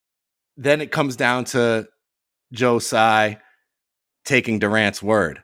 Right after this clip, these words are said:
Like, okay, so assuming that report is true, Joseph Tsai has to say, "Okay, Durant's serious. Like, if we fire these two guys, he's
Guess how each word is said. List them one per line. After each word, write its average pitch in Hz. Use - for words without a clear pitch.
Like, 98
okay, 110
so -
assuming 139
that 120
report 117
is 95
true, 143
Joseph 117
Tsai 107
has 101
to -
say, 107
"Okay, 104
Durant's 120
serious. 131
Like, 87
if 117
we 123
fire 127
these 98
two 107
guys, 95
he's 127